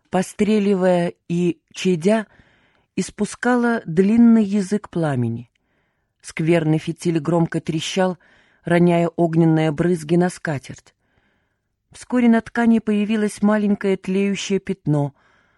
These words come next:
Оно расширилось, по краям поднялись оранжевые оборки огня. Через несколько минут кухню наполнил горький синеватый дым.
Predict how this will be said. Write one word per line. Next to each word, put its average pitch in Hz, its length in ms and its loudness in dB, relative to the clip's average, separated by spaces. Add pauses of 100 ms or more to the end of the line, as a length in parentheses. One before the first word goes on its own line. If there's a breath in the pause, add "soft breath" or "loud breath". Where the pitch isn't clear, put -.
(180)
Оно 156 240 2
расширилось, 156 760 -2 (540 soft breath)
по 165 100 -6
краям 185 400 2
поднялись 175 680 0
оранжевые 175 600 0
оборки 175 560 -4
огня. 170 460 -2 (1200)
Через 196 320 -2
несколько 208 420 -2
минут 214 360 2
кухню 208 440 -4
наполнил 202 640 0
горький 202 500 -4
синеватый 196 600 0
дым. 151 300 -4